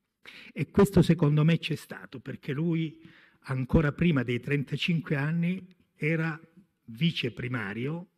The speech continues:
di un importante os-, del, del reparto di urologia di un importante ospedale berlinese, quindi sicuramente c'è stato.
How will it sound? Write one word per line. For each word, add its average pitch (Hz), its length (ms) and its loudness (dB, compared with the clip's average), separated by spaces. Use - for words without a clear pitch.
di 127 100 -10
un 135 120 -4
importante 151 1000 -4
os-, - 260 -20
del, 110 540 -8
del 120 100 -6
reparto 120 400 -6
di 123 100 -6
urologia 135 500 -6
di 120 100 -8
un 127 80 -6
importante 123 920 -10
ospedale 110 640 -10
berlinese, - 800 -14
quindi 113 180 -12
sicuramente 117 680 -8
c'è - 140 -18
stato. - 400 -20